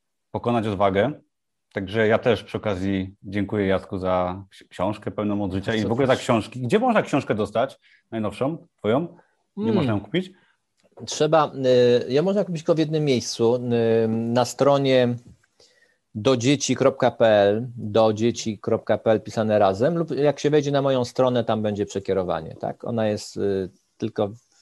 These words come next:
Speaker 2: tym wydawnictwie, które wydało, a, dostępna. No i tak ma być. To jest, y, też książka, którą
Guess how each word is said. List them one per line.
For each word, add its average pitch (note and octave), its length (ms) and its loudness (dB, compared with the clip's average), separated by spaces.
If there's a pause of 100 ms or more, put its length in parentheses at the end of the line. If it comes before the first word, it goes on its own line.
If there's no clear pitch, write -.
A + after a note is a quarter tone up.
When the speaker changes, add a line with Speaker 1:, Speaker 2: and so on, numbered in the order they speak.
(800)
Speaker 2:
tym A2 120 -4
wydawnictwie, G#2 640 -2
które G2 260 -4
wydało, F#2+ 480 0 (920)
a, F#2+ 560 2
dostępna. A#2 1080 -2 (1300)
No E3+ 100 2
i F3+ 80 2
tak D3+ 160 2
ma B2 120 4
być. - 380 -8
To G2+ 260 0
jest, - 400 -8
y, F#2+ 280 -12 (520)
też - 180 -2
książka, A2+ 440 0
którą G#2 320 -2